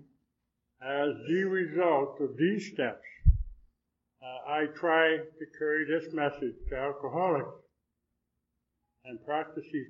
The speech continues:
principles in all my affairs. These principles are spiritual, simple kit of spiritual tools laid at my feet, talked about in the book. I didn't know what they were for a long time.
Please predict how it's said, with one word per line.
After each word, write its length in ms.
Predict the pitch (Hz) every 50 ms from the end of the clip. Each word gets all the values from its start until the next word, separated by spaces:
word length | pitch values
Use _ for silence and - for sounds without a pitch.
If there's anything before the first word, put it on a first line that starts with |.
| -
principles 640 | - 180 190 185 180 170 156 - 135 123 123 120 120 - - - _ _ _ _ _ _ _ _ -
in 80 | 123
all 140 | 127 127 123
my 180 | 123 123 120 117
affairs. 460 | 113 - - 185 190 165 110 - - - - _ _ _ _ _ _ _ _ _ _ _ _ _ _ _ _ _ _ _ _ _ _ _ _ _ _ _ _ _ _ _ _ _ _ _ 185
These 240 | 196 190 196 196
principles 680 | 202 226 233 233 233 175 139 117 151 147 151 147 147 - - 156
are 380 | 160 160 151 139 135 135 131 - - - - _ _ _
spiritual, 540 | - 180 175 175 147 - - - 151 - - - _ _ _ _ _ _ _ _ _ -
simple 280 | 175 143 170 165 170 -
kit 140 | 190 180 156
of 80 | 160 -
spiritual 500 | - - 170 165 160 165 165 160 123 - -
tools 340 | - 185 175 170 151 127 117
laid 220 | 143 151 147 147 151
at 80 | 139 135
my 140 | 139 135 131 - -
feet, 280 | 202 190 139 113 101 - - _ _ _ _ _ _ _ _ _ _ _ _ _ _ _ -
talked 260 | 139 131 123 - -
about 300 | 135 101 127 131 131 127
in 140 | 127 120 120
the 60 | 113
book. 300 | 110 120 113 104 - - _ _ _ _ _ _ _ _ _ _ _ _ _ _ _ _ _ -
I 80 | 143
didn't 160 | 151 156 147 151
know 80 | 151
what 160 | 151 147 147
they 80 | 143 143
were 300 | 139 143 170 175 165 170
for 160 | 160 143 127
a 60 | 123 123
long 180 | 117 113 - - 123
time. 240 | 120 110 98 98